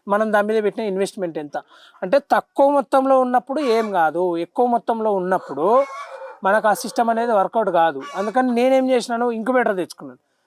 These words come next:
నా దగ్గర మూడు వేల గుడ్ల ఇంక్యుబేటర్ ఉంది. నా దగ్గర నుంచి వచ్చేటువంటి పిల్లలు గుడ్లన్నిటిని కూడా నేను ఇంక్యుబేటర్ చేసుకొని, మనం దాని నుంచి వచ్చే ఒక బ్యాచ్ వైజ్గా వస్తాయి. అంటే ప్రతి ఐదు రోజులకు ఒకసారి వచ్చినటువంటి గుడ్లని నేను ఇంక్యుబేటర్ చేసడం వల్ల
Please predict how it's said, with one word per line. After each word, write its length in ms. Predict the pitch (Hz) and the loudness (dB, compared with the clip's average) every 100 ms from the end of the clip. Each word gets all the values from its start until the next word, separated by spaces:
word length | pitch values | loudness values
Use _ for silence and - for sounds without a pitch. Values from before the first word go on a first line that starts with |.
| _ | _
నా 80 | 196 | 0
దగ్గర 220 | 208 220 | 2 4
మూడు 240 | 233 226 233 | 2 2 2
వేల 160 | 240 | 2
గుడ్ల 220 | 233 208 226 | 0 0 -2
ఇంక్యుబేటర్ 440 | 220 185 220 180 | -2 -2 0 0
ఉంది. 220 | 156 127 - _ _ - | -4 -8 -18 _ _ -6
నా 160 | 160 202 | -2 0
దగ్గర 220 | 220 240 | 2 2
నుంచి 260 | 247 233 | 0 0
వచ్చేటువంటి 520 | 240 247 247 240 240 247 | -2 0 0 2 0 -2
పిల్లలు 440 | 254 233 247 247 | -4 0 2 2
గుడ్లన్నిటిని 720 | 233 214 196 247 240 202 220 | 0 -2 0 0 0 -2 -4
కూడా 320 | 160 147 208 | -2 0 0
నేను 220 | 262 233 226 | 0 -4 -4
ఇంక్యుబేటర్ 440 | 202 226 247 226 | -4 -2 0 0
చేసుకొని, 520 | 208 185 - 254 359 - _ _ - | 0 0 -2 -2 -2 -6 _ _ -4
మనం 220 | 202 226 | 0 2
దాని 180 | 214 240 254 | 2 2 0
నుంచి 140 | 240 | -2
వచ్చే 180 | 240 254 | 0 2
ఒక 200 | 240 220 | 2 0
బ్యాచ్ 360 | 170 226 277 | 2 4 4
వైజ్గా 280 | 294 277 254 | 4 2 2
వస్తాయి. 280 | 226 - 156 - _ _ | -4 -4 -12 -14 _ _
అంటే 160 | 208 262 | -4 -2
ప్రతి 280 | 240 214 | -2 0
ఐదు 320 | 262 247 247 254 | 4 4 4 4
రోజులకు 320 | 254 247 233 | 4 2 0
ఒకసారి 280 | 214 233 233 | 2 2 2
వచ్చినటువంటి 560 | 226 233 233 233 226 | -2 -6 -4 -2 -4
గుడ్లని 400 | 190 185 226 240 | -4 -2 -2 -2
నేను 200 | 226 220 | -2 -2
ఇంక్యుబేటర్ 420 | 202 202 214 202 | -2 0 0 2
చేసడం 380 | 196 185 - 156 | 0 0 -4 -4
వల్ల 360 | 151 147 226 | -4 0 0